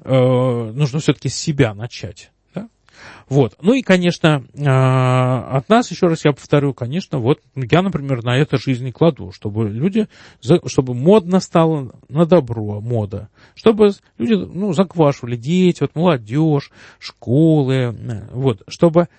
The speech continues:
хотелось, чтобы люди знали, что это работает, что с Богом жить можно, не обязательно жить против Него, потому что модно, а нужно жить с Ним, и это должно быть стать модным. Ну, то есть, условно, чтобы,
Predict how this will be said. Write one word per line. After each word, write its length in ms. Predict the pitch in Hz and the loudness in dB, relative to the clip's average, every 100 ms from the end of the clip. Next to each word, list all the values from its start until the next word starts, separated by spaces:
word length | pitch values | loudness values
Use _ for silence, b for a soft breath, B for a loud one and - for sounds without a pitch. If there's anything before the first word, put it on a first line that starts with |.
| _ | _
хотелось, 800 | - 226 - - - 240 208 - _ _ - | -2 0 0 -4 2 4 2 -4 _ _ -6
чтобы 280 | - 208 214 | 0 2 2
люди 220 | 190 202 | -2 -4
знали, 320 | 196 240 156 | 2 2 2
что 260 | - 160 - | 0 -4 0
это 500 | 165 180 - 170 160 - | 2 2 2 -2 -2 0
работает, 600 | 139 175 185 127 - 90 | 2 2 2 2 0 -14
что 320 | - 139 143 - b b | -4 0 0 -2 b b
с 100 | 107 | -8
Богом 460 | 104 147 240 - 127 | 0 2 2 0 -6
жить 240 | 123 98 | -6 -4
можно, 460 | 131 202 196 110 98 | 0 4 4 2 -6
не 160 | 107 | -4
обязательно 420 | 127 160 190 127 | -2 0 0 -2
жить 180 | 113 127 | -12 -12
против 360 | - 120 - - | -6 -6 -6 -6
Него, 380 | 165 214 247 - _ _ - | 0 2 2 -2 _ _ -12
потому 240 | - 135 131 | -2 -2 0
что 140 | 160 | 0
модно, 500 | 156 156 113 92 98 b b | 0 0 0 -2 -20 b b
а 60 | 120 | -2
нужно 240 | 156 175 | 0 -2
жить 220 | 156 156 | -4 -4
с 140 | - - | -6 -6
Ним, 260 | 254 302 277 _ _ _ | -4 -4 -6 _ _ _
и 400 | - 208 220 220 | -2 2 6 8
это 220 | 233 202 135 | 6 4 0
должно 340 | 131 131 175 | 0 0 -2
быть 120 | 143 | -4
стать 400 | - - 147 - | -6 -2 -2 -2
модным. 460 | 139 131 104 92 - | 0 2 0 -4 -8
Ну, 80 | 175 | -2
то 80 | 180 | 2
есть, 140 | 180 165 | 2 2
условно, 380 | - 175 143 | 2 0 0
чтобы, 340 | 139 160 139 | -2 0 2